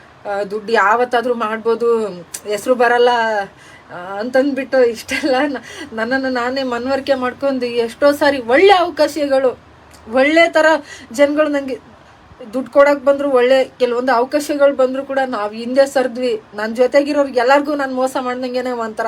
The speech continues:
ಅವ್ರೆಲ್ರೂ ಜೀವನ ಚೆನ್ನಾಗಿರ್ತದೆ, ಅಪ್ಪ, ಅಮ್ಮ, ಅಕ್ಕ, ತಂಗಿ, ನನ್ ಜೊತೆ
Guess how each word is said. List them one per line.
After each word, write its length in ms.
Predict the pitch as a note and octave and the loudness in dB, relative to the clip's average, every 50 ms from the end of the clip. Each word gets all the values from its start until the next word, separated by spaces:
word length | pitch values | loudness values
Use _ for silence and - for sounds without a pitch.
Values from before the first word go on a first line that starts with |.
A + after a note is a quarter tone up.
| G#3+ G#3 - | -4 -4 -4
ಅವ್ರೆಲ್ರೂ 460 | G#3+ A#3 A#3 A#3 A3+ B3 B3+ D4 C#4 | -4 -4 -2 -2 -2 -2 -4 -4 -4
ಜೀವನ 240 | A#3+ B3+ C4 C4 C4 | -4 -6 -4 -4 -4
ಚೆನ್ನಾಗಿರ್ತದೆ, 680 | B3+ - B3 A#3 A#3+ B3 A#3+ A#3+ A#3 A#3+ A3+ - G#3 A3 | -4 -4 -4 -4 -4 -4 -6 -8 -8 -10 -8 -6 -4 -4
ಅಪ್ಪ, 220 | A3+ - _ A#3 | -4 -4 _ -2
ಅಮ್ಮ, 320 | A3+ A3+ A3 A3+ A#3 G#3+ G#3+ | 0 0 -2 -4 -6 -8 -8
ಅಕ್ಕ, 180 | G#3+ - - A#3+ A#3 | -10 -8 -8 -8 -6
ತಂಗಿ, 340 | A3+ - A3+ A#3 A#3+ B3 A#3 - - - - C#4+ - A#3 | -6 -6 -8 -8 -8 -10 -12 -12 -14 -16 -18 -16 -8 -6
ನನ್ 180 | A#3 A#3 A3+ | -6 -4 0
ಜೊತೆ 360 | A3 A#3+ A#3 A#3 C#4 B3+ - | 0 0 2 4 4 2 2